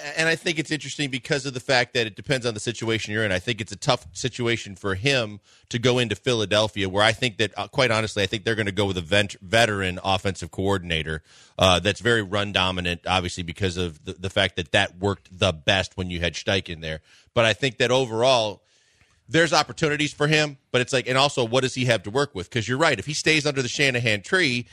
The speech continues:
he's never called plays before, but there's gonna be an opportunity for him coming.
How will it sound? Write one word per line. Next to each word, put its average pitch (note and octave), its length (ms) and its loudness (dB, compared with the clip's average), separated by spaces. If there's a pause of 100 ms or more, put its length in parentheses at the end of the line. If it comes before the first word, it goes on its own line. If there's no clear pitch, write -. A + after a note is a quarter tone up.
(140)
he's C3+ 180 -4
never C#3+ 200 4
called B2 280 2
plays D#3+ 280 2
before, A2 500 -2 (180)
but B2+ 120 -4
there's C#3+ 140 2
gonna C#3+ 160 2
be C#3 80 2
an C#3 60 0
opportunity C3 460 0
for C3 140 -4
him B2+ 160 0
coming. B2+ 360 -2